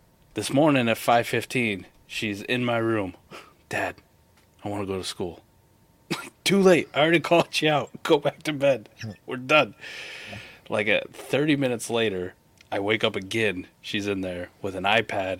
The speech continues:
and it's got my wife's face on it. <laughs> She had called my wife from her iPad. She goes, "Why is Braylon not going to school? <laughs> Why is she crying?" <laughs> And I'm like, "You son of a bitch.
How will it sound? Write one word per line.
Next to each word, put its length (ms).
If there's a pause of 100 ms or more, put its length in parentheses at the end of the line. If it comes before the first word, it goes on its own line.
(180)
and 20
it's 180
got 200
my 120
wife's 380
face 360
on 180
it. 100 (120)
<laughs> 100 (600)
She 320
had 160
called 280
my 180
wife 460
from 240
her 100
iPad. 380 (480)
She 160
goes, 180
"Why 200
is 100
Braylon 400
not 180
going 200
to 60
school? 440 (200)
<laughs> 180
Why 260
is 80
she 160
crying?" 520 (100)
<laughs> 100
And 80
I'm 140
like, 280
"You 240
son 380
of 160
a 100
bitch. 460